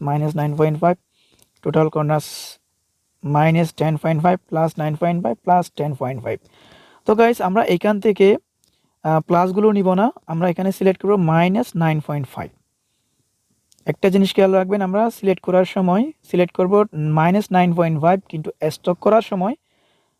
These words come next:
আমরা স্টক করব ওভারের মধ্যে, ওভার সিক্স পয়েন্ট ফাইভ অথবা সেভেন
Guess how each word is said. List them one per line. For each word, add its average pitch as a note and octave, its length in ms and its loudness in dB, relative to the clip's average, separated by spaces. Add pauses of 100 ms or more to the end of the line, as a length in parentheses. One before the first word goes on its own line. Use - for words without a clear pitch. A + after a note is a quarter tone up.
(200)
আমরা F#3+ 360 2 (160)
স্টক - 240 -6
করব F#3+ 420 2 (460)
ওভারের F#3 380 4
মধ্যে, B2 380 -10
ওভার F3 200 -6
সিক্স F#3 340 -8
পয়েন্ট F3+ 360 -4
ফাইভ F#3+ 300 0
অথবা E3 520 -2 (120)
সেভেন D3 260 -4